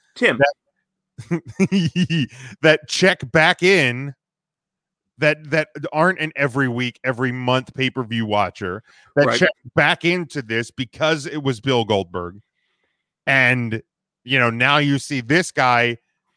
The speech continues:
Speaker 2: manhandle your guy, Bill Goldberg,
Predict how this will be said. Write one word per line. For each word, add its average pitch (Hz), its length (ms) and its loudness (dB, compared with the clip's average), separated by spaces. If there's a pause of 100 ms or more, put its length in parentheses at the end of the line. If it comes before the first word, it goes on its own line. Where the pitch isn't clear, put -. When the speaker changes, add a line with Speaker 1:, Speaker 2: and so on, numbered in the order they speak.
Speaker 2:
manhandle 139 1080 0 (180)
your 127 280 -4
guy, 127 340 0
Bill 123 300 -2
Goldberg, 110 560 0